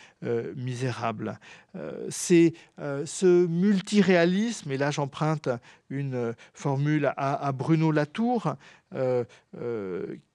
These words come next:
à l'heure où le numérique fait justement entendre toutes les,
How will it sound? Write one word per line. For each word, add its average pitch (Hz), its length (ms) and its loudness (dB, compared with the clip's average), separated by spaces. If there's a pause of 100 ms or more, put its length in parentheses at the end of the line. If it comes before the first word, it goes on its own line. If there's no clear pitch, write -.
(180)
à 160 140 4
l'heure 180 440 4
où 185 220 0
le 175 140 4
numérique 190 640 2
fait 175 320 4
justement 180 640 -4 (240)
entendre 175 720 0 (540)
toutes 240 300 -8
les, 175 260 4